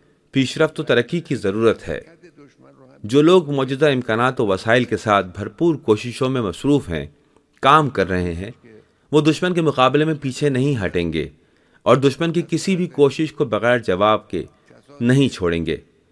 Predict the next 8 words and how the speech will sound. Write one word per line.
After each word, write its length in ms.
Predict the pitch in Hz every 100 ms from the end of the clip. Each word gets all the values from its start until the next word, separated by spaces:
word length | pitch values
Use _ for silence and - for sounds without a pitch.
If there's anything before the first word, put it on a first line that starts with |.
| _ _ -
آپ 220 | 107 131
اس 80 | 143
سے 160 | - 160
مطمئن 440 | 139 143 151 175
رہیں۔ 320 | 120 82 82 - - - _ - -
اور 120 | 90
جو 180 | 82 101
لوگ 220 | 120 131